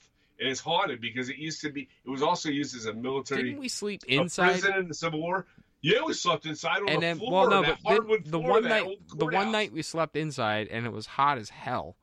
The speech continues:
Speaker 1: Yeah,
Speaker 2: And
Speaker 1: well,
Speaker 2: then
Speaker 1: we're
Speaker 2: I,
Speaker 1: wool.
Speaker 2: I thought the next night we slept out front, on front steps.
Speaker 1: We did the next night 'cause it was so hot. But
Speaker 2: Right.
Speaker 1: the first night, we left, we left your mom in there while you and me and the other guys
Speaker 2: Poor
Speaker 1: went,
Speaker 2: mom.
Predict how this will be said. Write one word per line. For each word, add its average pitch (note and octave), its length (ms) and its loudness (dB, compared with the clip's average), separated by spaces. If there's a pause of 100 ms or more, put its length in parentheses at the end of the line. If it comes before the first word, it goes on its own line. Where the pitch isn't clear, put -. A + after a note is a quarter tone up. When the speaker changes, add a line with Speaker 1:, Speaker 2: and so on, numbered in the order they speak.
(320)
Speaker 1:
Yeah, A#2+ 300 0
Speaker 2:
And C3+ 100 -4
Speaker 1:
well, C#3 80 2
Speaker 2:
then D3 100 8
Speaker 1:
we're D3 60 10
Speaker 2:
I, C#3+ 100 6
Speaker 1:
wool. C#3+ 200 4
Speaker 2:
I C#3+ 100 2
thought F3+ 220 2
the C#3 80 -4
next C#3 480 -4
night B2 260 -2
we G#2 80 -8
slept - 360 -4
out A2+ 300 -2
front, A2 200 -8
on A2 100 -6
front A2 220 -8
steps. - 420 -6 (800)
Speaker 1:
We D#3+ 120 -4
did F#3 220 2
the D3 80 0
next C#3+ 240 0
night C3 220 -2
'cause A#2 100 -12
it A#2 40 -10
was A2 120 -14
so B2 160 -4
hot. A#2 300 -2
But C#3 80 -2
Speaker 2:
Right. A2 180 0
Speaker 1:
the - 60 0
first B3 280 0
night, A2+ 260 -4 (260)
we C#3+ 120 -4
left, E3+ 240 2 (500)
we C#3 120 -6
left D3+ 220 -4
your E3 80 -8
mom C3 420 0 (920)
in D#3 200 2
there B2 300 2
while A#2+ 320 2
you D3+ 400 0
and B2 140 -4
me D3 200 2
and C3+ 80 2
the C3+ 100 2
other C#3+ 160 0
guys A#2+ 220 0
Speaker 2:
Poor E3 100 4
Speaker 1:
went, C3+ 80 0
Speaker 2:
mom. G2 320 0